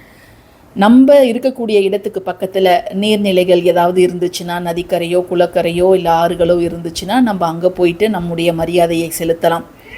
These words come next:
ஆனா, இந்த காலகட்டத்துல நகர்ப்புறங்கள்ல வாழறவங்களுக்கு இத்தகைய வாய்ப்பு அமைவதில்லை.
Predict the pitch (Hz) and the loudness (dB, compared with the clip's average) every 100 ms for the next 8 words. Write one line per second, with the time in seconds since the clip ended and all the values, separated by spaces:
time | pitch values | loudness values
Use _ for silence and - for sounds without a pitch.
0 | - - - - - 196 214 247 185 190 | -18 -16 -16 -18 -4 0 4 2 2 2
1 | 240 269 269 196 190 185 170 165 175 175 | 4 2 2 2 2 0 -4 -4 0 2
2 | 175 170 - - 175 175 202 247 214 190 | 2 0 -10 -12 -6 -2 0 2 2 0
3 | 180 170 170 165 165 165 170 165 165 165 | 0 0 2 2 2 2 0 -4 -4 -4
4 | 214 226 226 190 - - 220 202 180 165 | 0 -2 -2 -10 -12 -2 2 4 4 2
5 | 175 180 240 240 170 165 175 170 165 160 | 0 0 -4 -4 -2 -4 -2 -2 -4 -4
6 | 165 | -6